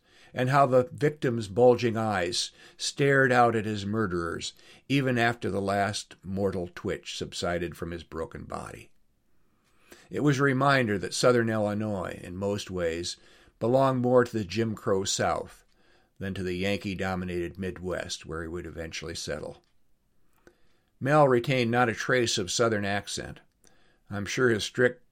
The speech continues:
German in-laws in Iowa cured him of that.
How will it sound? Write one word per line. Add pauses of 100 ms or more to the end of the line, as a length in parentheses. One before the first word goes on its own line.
German
in-laws
in
Iowa
cured
him
of
that.